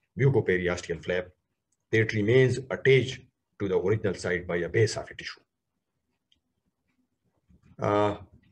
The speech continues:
we can take the example of the most common types of flaps used for the closure of oroenteral communication.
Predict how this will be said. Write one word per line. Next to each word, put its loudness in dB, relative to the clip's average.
we 0
can 4
take 4
the 2
example 0
of -4
the -4
most 6
common -2
types -4
of -8
flaps 2
used 2
for -2
the -4
closure 4
of -4
oroenteral 0
communication. -6